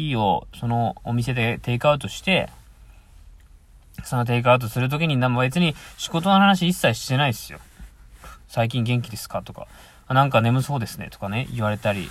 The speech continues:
「あ、この前いたときに、あの、〇〇さんがお店に来てくれましたよ」みたいな、そういう話とかね、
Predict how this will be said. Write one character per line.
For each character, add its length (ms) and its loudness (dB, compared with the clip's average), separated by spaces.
「あ、 60 -6
こ 100 0
の 80 2
前 240 4
い 80 0
た 100 0
と 120 -2
き 120 -4
に、 300 2
あ 100 4
の、 480 2
〇 240 0
〇 220 6
さ 100 4
ん 80 2
が 140 4
お 40 4
店 180 0
に 100 0
来 40 -8
て 120 -4
く 80 -2
れ 80 0
ま 100 2
し 80 -8
た 80 -4
よ」 160 0
み 80 -4
た 100 -4
い 60 -8
な、 80 -10
そ 140 -6
う 20 -2
い 40 0
う 20 0
話 600 2
と 120 -6
か 100 -4
ね、 200 -2